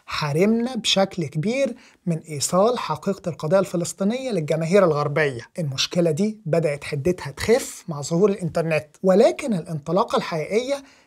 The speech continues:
كانت مع ظهور وسائل التواصل الاجتماعي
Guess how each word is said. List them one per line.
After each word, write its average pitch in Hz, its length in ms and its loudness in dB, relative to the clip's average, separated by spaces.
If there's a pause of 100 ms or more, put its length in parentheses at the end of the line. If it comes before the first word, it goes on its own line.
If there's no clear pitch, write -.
(140)
كانت 180 360 2
مع 135 140 -4
ظهور 143 360 -2
وسائل 175 500 2
التواصل 160 520 -2
الاجتماعي 214 760 -4